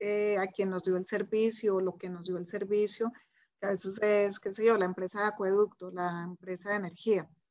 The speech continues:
¿sí? Y, eh, entonces nos cuesta mucho, por ejemplo, pagar facturas. Entonces es como,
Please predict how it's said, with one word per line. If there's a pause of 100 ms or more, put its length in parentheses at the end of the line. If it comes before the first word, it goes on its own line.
(160)
¿sí? (600)
Y,
eh,
entonces
nos
cuesta
mucho,
por
ejemplo,
pagar
facturas.
Entonces
es
como,